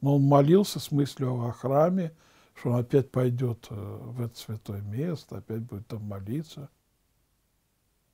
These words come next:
Поэтому нас не должна покидать мысль об Иерусалиме, особенно тех, которые сподобились быть в этом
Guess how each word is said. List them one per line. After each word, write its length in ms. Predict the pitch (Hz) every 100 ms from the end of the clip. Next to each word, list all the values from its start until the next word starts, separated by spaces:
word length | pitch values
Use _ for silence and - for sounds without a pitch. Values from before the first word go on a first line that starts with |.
| _ _ _ _ _ _ _ - - _ _ _ _
Поэтому 540 | 131 135 151 147 147
нас 320 | 139 143 139
не 80 | 151
должна 460 | 143 160 165 196 208
покидать 520 | 156 - 135 127 117
мысль 400 | 127 123 110 -
об 360 | - 113 117 - -
Иерусалиме, 920 | 123 117 110 117 101 143 190 180 147 - _ _ _ -
особенно 500 | - 117 127 110 101
тех, 340 | 101 131 123 -
которые 680 | 104 - 107 104 98 95 113 _ _ _ _
сподобились 1000 | - - 107 117 117 98 90 90 - - _ _ _ -
быть 440 | 113 120 139 -
в 60 | 110
этом 340 | 104 107 107